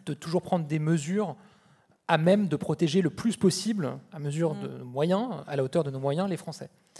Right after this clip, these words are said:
Speaker 1: Euh, ensuite, si vous re-, si vous écoutez ce que vous disent les prévisionnistes, euh, ce que vous dit la Banque de France,
Speaker 2: Mm.
Speaker 1: ce que vous dit le F M I, on devrait, selon ces prévisionnistes, euh,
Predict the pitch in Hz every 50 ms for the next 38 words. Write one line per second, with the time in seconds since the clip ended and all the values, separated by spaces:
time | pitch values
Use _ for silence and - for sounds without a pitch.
0 | - - - - - - _ _ _ - - - - 185 165 - - 214 185 -
1 | - 175 156 170 151 156 143 165 170 - - - 190 160 175 170 220 - 220 196
2 | 233 240 226 - 190 170 165 156 196 202 170 165 - - 180 160 170 156 165 160
3 | 151 147 143 - - - _ _ _ _ _ _ _ _ _ _ _ - - -
4 | - - 156 160 156 156 156 156 147 - - 135 135 127 139 143 143 143 147 151
5 | 160 165 156 - 151 143 - - - - _ _ _ _ 151 156 156 165 _ _
6 | - - 151 139 135 131 135 147 160 160 143 135 139 139 - 185 165 160 147 135
7 | - _ _ _ _ _ _ _ _ _ _ _ _ _ _ _ _ _ _ _
8 | - 202 175 170 156 180 175 151 156 180 220 262 247 - - - 190 175 185 208
9 | 208 - - 160 - - 156 143 147 131 147 156 165 185 214 254 247 - - -
10 | - - _ _ _ _ _ _ _ - _ - - - - - - -